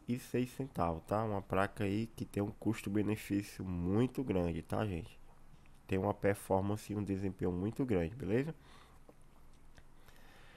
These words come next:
Próxima placa de vídeo também que tá com custo-benefício também muito bom é a R T X vinte sessenta Super de oito gigas, beleza?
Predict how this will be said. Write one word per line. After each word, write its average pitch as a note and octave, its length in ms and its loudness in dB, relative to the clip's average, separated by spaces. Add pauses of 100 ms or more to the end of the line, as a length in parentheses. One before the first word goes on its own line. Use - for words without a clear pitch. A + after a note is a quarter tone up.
(160)
Próxima C#3+ 400 2
placa B2+ 320 0
de B2 120 4
vídeo A#2+ 240 0
também A2 320 4
que - 100 -12
tá G2+ 180 4
com G2+ 200 -2
custo-benefício G2+ 800 -2
também F#2 240 2
muito A2 260 0
bom F#2+ 240 4 (580)
é F#2+ 140 6
a F2+ 160 6
R B2+ 180 4
T A2 200 0
X A#2 440 0 (220)
vinte A#2 400 2
sessenta G#2 500 0
Super A2+ 480 0
de G#2 140 2
oito B2 320 2
gigas, F#2+ 340 4
beleza? G#2+ 440 2